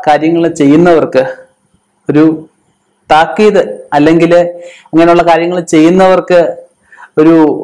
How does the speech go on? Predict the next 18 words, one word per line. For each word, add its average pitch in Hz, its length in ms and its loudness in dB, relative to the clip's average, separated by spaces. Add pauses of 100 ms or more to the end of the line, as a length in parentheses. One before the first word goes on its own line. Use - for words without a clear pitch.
(140)
ആ, 143 40 4 (440)
മുൻകൂട്ടി 190 480 0 (120)
അവർക്ക് 156 280 -2 (140)
ഒരു 156 280 -2
ഇങ്ങനെ 165 320 2
സംഭവിക്കാം, 170 560 0 (720)
അതൊന്ന് 156 260 0
സൂക്ഷിക്കുക, 165 480 0 (400)
കരുതിയിരിക്കുക, 156 680 0 (880)
ആവശ്യമില്ലാതെ 165 800 2 (320)
ഈ - 20 4 (680)
ആളുകളെ 156 320 2 (380)
ചതിക്കാതിരിക്കുക, 147 840 0 (520)
അല്ലെങ്കിൽ 156 300 0 (540)
വാക്ക് 190 480 0
കൊടുത്ത്, 160 320 -2 (1120)
ഇപ്പൊ 170 120 -2
ചിലര് 175 300 2